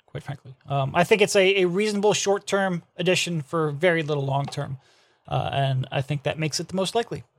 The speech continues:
But we will see. Uh, like we said, pretty much right exactly twenty-four hours now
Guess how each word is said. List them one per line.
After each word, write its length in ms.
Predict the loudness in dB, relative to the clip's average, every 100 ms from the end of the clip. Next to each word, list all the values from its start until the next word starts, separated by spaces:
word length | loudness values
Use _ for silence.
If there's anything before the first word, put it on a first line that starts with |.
| -8
But 180 | -6
we 180 | -4 -2
will 200 | 0 0
see. 380 | 0 0 0 0 _
Uh, 160 | -4 -2
like 140 | -2
we 60 | -4
said, 200 | -6 -6 _
pretty 140 | 0 2
much 180 | 2
right 320 | 0 4 6 6
exactly 420 | 6 4 4 -2
twenty-four 480 | -4 -4 0 4 6
hours 320 | 6 4 0
now 300 | 0 0